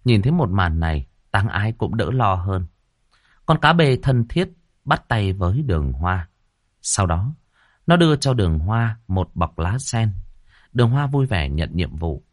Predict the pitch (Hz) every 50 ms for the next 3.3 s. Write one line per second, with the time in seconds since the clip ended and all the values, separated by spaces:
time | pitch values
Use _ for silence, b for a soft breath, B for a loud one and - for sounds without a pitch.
0 | _ _ _ _ _ - 82 90 113 78 76 80 87 82 - - 101 110 113 -
1 | 95 95 113 139 151 131 123 - - - - - 101 95 - 110 120 120 110 110
2 | 104 95 98 98 92 - 87 76 67 65 67 - 87 87 85 - 92 90 92 -
3 | - 92 98 92 85